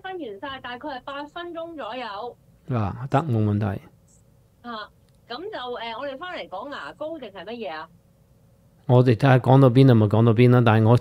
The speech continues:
Speaker 2: 本身就想講下，就係同阿何生頭先咧，佢打嚟啊嘛，咁我就講起我今日咧，我今日咧就去同嗰個喺 Wharton 度啦，同一個人啊，佢係，啊，佢係以前嗰個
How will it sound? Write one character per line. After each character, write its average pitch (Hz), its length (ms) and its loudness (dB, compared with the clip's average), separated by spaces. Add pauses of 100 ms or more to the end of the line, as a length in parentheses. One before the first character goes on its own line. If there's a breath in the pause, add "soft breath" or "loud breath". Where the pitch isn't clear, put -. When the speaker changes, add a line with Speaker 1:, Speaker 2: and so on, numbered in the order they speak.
(120)
Speaker 2:
本 127 200 6
身 143 160 8
就 139 80 8
想 123 260 6
講 123 240 4
下， 117 160 6
就 107 120 2
係 104 100 6
同 104 180 2
阿 117 140 8
何 95 220 4
生 147 200 8
頭 110 160 4
先 143 220 6
咧， 143 140 8 (260 loud breath)
佢 135 60 4
打 131 300 6
嚟 110 80 6
啊 113 60 4
嘛， 123 280 6 (320 loud breath)
咁 170 80 6
我 175 100 8
就 135 100 6
講 131 260 6
起 170 80 8
我 131 200 6
今 165 180 8
日 143 200 8
咧， 147 220 4 (540 soft breath)
我 147 180 4
今 175 120 8 (100)
日 135 120 8
咧 131 220 4
就 117 160 4
去 107 280 4
同 92 360 0
嗰 110 200 4
個 110 140 0 (140)
喺 101 160 4
Wharton 123 400 6
度 92 160 0
啦， 104 200 2
同 98 240 0
一 127 120 6
個 127 160 6
人 117 320 4 (420 soft breath)
啊， 110 340 2
佢 131 280 6
係， 120 560 2
啊， 98 300 0
佢 - 140 -2
係 113 420 2
以 120 220 2
前 95 320 0
嗰 113 160 2
個 131 80 2